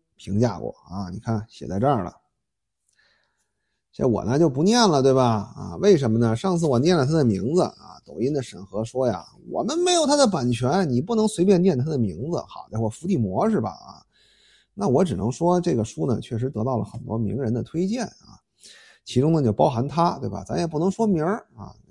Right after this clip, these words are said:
嗯，向黑恶势力屈服呗，是吧？啊，那第三件事呢，就是我最近看了一本书叫《贪婪的多巴胺》啊，那个书后面我也会推荐给你们。他就讲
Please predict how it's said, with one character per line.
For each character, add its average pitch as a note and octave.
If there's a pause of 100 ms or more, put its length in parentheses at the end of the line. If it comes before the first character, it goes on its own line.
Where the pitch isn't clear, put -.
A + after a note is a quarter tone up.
嗯， D3+
向 D3+
黑 C#4
恶 D#4
势 B3
力 A3
屈 D#4
服 G#3
呗， A#3+
是 -
吧？ B2+
啊， - (720)
那 G3+
第 A3
三 C4+
件 A#3+
事 C#3+
呢， G#2+
就 B2+
是 A2+ (460)
我 -
最 C3+
近 F3
看 F3
了 C#3+
一 C3+
本 -
书 C#3+
叫 B2
《贪 -
婪 C3+
的 B2+
多 B2
巴 D3+
胺》 D#3+
啊， -
那 C3+
个 B2
书 C#3
后 D3
面 B2+
我 G#2+
也 A2+
会 A2
推 -
荐 C3
给 F2+
你 F#2
们。 - (840)
他 B3
就 C4+
讲 G2+